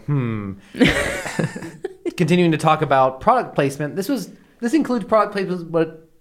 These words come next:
it's con-, it's includes product placement, but it's more troubling geopolitical implications. Um, by the time this movie came out,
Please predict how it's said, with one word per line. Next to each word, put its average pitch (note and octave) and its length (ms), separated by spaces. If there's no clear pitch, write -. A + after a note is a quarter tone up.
it's - 120
con-, - 220
it's A#2 120
includes E3 440
product D#3+ 420
placement, C3+ 320
but B2+ 100
it's C3+ 140
more A3 600
troubling F#3+ 560
geopolitical D#3+ 720
implications. C3+ 800
Um, C3 400
by D#3+ 160
the E3+ 40
time G3 220
this G#3 140
movie G3+ 180
came F3 240
out, C#3+ 240